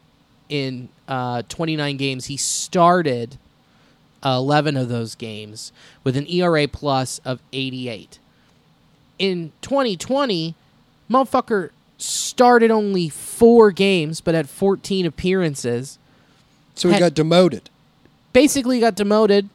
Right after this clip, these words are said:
Speaker 1: or promoted during the season. I forget when he would have started.
Speaker 2: Or demoted to the pen is what I'm saying.
Speaker 1: Right. Two thirty-four E R A plus. These are inflated 'cause of twenty twenty. But a guy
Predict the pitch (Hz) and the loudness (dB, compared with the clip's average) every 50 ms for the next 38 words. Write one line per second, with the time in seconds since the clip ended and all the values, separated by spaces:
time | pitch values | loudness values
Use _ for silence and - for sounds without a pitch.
0 | _ - 190 185 - - 196 202 202 202 196 165 190 180 170 165 156 - 165 165 | _ 0 2 2 4 2 4 4 4 4 4 4 2 0 0 0 0 -2 -2 -2
1 | 147 175 160 - - 170 147 175 - 160 165 151 147 156 139 139 131 123 - - | 0 -2 -2 -2 -2 0 0 0 0 0 -2 -2 -2 0 0 0 -2 -2 -4 -4
2 | - - 180 180 180 143 127 123 - - 170 160 143 117 - 151 156 165 165 170 | 0 2 4 4 4 2 0 -2 0 0 0 0 0 0 -2 0 2 2 2 2
3 | 165 156 139 120 - - 165 147 131 107 - 139 143 151 120 92 87 87 98 101 | 2 0 -4 -6 -8 -6 -6 -6 -6 -4 -4 -4 -2 -4 -6 -8 -12 -16 -16 -14
4 | 104 101 98 95 92 - - 95 87 - - 214 196 156 - - - 233 226 208 | -12 -12 -12 -12 -14 -14 -16 -16 -8 -2 0 0 0 0 -4 -6 -4 -2 -2 2
5 | - 214 214 208 185 - 202 185 - 170 185 180 175 170 165 160 156 - - 190 | 2 2 2 0 0 0 0 0 0 0 0 2 2 4 2 2 2 0 0 0
6 | 180 170 - 196 190 180 160 175 151 143 - - 175 185 175 160 151 - 147 127 | 0 0 -2 -2 -4 -2 -2 -2 -4 -4 -4 -2 0 0 0 0 -2 -4 -6 -8
7 | 131 - - 165 151 139 131 117 - 180 170 160 143 123 - - - - - - | -10 -10 -8 -8 -6 -6 -6 -6 -6 -6 -4 -4 -6 -8 -10 -16 -20 -20 -20 -10
8 | _ - 233 247 247 233 175 254 262 269 277 277 277 269 262 254 233 | _ 4 4 6 6 4 4 4 4 4 4 2 2 0 0 -4 -6